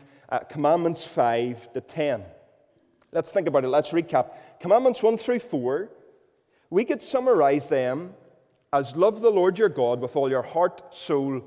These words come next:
mind, and strength." Love the Lord your God with all your heart, soul, mind, and strength. That's Commandments one through four. Then from Commandment five through ten,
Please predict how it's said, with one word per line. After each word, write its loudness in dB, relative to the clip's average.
mind, -4
and -10
strength." -16
Love -2
the 0
Lord 2
your 0
God 0
with -10
all 0
your -4
heart, -2
soul, -4
mind, -4
and -10
strength. -8
That's -6
Commandments -4
one -4
through -10
four. -12
Then 0
from -6
Commandment -4
five -6
through -10
ten, -6